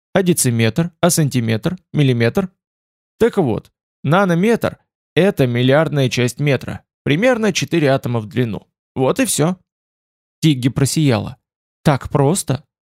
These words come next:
Ну почему мне никто так не объяснил?" Все только важно надували щёки, говорили непонятные слова. "Какой ты, мрак, умный!"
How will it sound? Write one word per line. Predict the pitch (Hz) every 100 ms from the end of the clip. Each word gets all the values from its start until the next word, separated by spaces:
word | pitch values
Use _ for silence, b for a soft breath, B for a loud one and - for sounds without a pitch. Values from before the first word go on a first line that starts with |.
| _ -
Ну | 190
почему | 220 - 226 226
мне | 190 175
никто | 165 - 160
так | 143 -
не | 127
объяснил?" | 113 117 - 123 113 - _ -
Все | -
только | 160 156 156
важно | 131 131 156 147
надували | 143 131 127 117
щёки, | 113 - 131 156 123
говорили | 120 120 165 147
непонятные | 135 131 127 123 -
слова. | 117 113 113 113 147 _ _ _ _ _ -
"Какой | - 294
ты, | 285 240
мрак, | 214 226 - - -
умный!" | 180 208 165 120 -